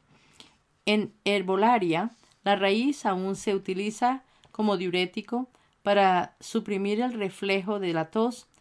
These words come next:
y para reducir la inflamación y el dolor reumático.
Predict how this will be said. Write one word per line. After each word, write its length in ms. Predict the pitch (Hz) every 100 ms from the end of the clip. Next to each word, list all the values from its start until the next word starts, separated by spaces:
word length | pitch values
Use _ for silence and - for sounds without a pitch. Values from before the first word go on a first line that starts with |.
| _ _
y 120 | 202
para 300 | 220 226 214
reducir 640 | 196 233 254 247 - 214 220
la 100 | 208
inflamación 880 | 185 - 165 151 151 - 214 240 254 _ _ _ _ _
y 120 | - 208
el 120 | 185
dolor 480 | 175 170 175 175 -
reumático. 720 | - 175 151 143 135 135 139